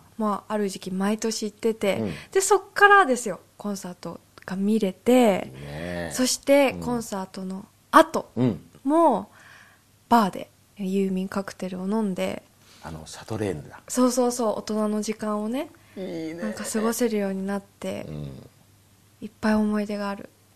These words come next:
Speaker 1: で、シャトレーヌで、だって中学校、高校だったら、あくまでもその、
Speaker 2: うん。
Speaker 1: 甘い飲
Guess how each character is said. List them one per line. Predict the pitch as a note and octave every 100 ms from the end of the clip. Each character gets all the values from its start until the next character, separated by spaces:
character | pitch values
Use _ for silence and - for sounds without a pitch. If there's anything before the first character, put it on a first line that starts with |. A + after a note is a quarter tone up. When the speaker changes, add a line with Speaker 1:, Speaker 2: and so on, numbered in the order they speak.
| _ _ _ _ -
Speaker 1:
で、 | C3
シ |
ャ | A2+ -
ト | B3
レ | D#4
ー | C4 C4
ヌ | C3+
で、 | A#2
だ | A2
っ |
て | -
中 | F#3
学 | G#3
校、 | E3
高 | - B2
校 | C3
だ | A#2
っ | A2
た |
ら、 | F2+
あ | A3+
く | F#3
ま | A2+
で |
も | F#2+
そ | - F#2
の、 | F#2 E2+ -
Speaker 2:
う | G2+
ん。 |
Speaker 1:
甘 | B2+ D3
い | D3+
飲 | D3